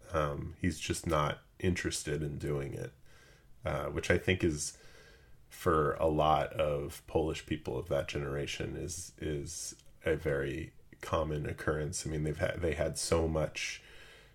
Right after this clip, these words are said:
uh, so many terrible things happen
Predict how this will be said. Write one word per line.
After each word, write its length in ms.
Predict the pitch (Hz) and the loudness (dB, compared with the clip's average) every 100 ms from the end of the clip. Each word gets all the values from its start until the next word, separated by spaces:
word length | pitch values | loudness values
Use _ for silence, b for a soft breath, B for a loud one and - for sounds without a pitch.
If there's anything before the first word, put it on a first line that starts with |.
| b - | b -2
uh, 420 | 73 67 65 65 - - - - - - - - | 0 2 2 0 -4 -14 -20 -20 -20 -20 -18 -4
so 200 | - 110 | 6 8
many 240 | 98 90 82 | 10 8 8
terrible 400 | - 78 73 71 | 8 8 6 2
things 360 | - 71 67 | 0 0 -2
happen 500 | - 73 - 65 58 | 2 0 2 -4 -4